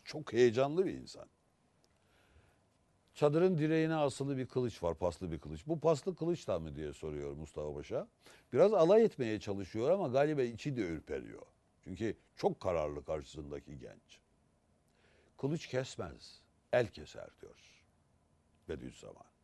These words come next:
"Peki," diyor, "senin dediğini yapacağım. Benim alimlerim var Cizre'de. Onlarla bir yarış bakalım." Sınava sokacak.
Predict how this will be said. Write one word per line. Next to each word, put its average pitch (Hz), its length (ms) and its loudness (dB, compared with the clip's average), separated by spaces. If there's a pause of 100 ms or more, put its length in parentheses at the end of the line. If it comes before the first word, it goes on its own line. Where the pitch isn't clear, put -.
(920)
"Peki," 175 300 10
diyor, 120 180 4
"senin 180 320 4
dediğini 151 380 2
yapacağım. 120 520 2
Benim 147 220 0
alimlerim 123 680 2
var 78 180 -2
Cizre'de. 80 400 -6
Onlarla 156 460 2
bir 127 60 -4
yarış 110 320 -2
bakalım." 52 320 -12 (840)
Sınava 226 400 6
sokacak. 71 480 -6